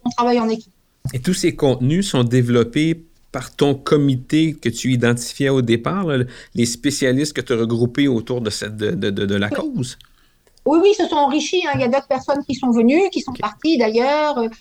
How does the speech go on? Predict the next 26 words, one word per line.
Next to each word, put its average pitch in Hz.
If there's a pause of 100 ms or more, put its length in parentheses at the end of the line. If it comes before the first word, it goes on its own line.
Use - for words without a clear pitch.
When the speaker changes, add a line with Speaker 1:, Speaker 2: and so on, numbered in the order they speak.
(280)
Speaker 1:
euh, 226
on 233
a 233
fait, 247
on 226
a 226
fait 226
des 214
liens, 269
donc 240
au 233
niveau 226
fédéral, 233
au 214
niveau, 220
euh, 208 (420)
euh, 208 (120)
pas 302
trop 330
les 311
institutions, 247
parce 202
qu'en 196 (140)
France, 233
c'est, 190
euh, -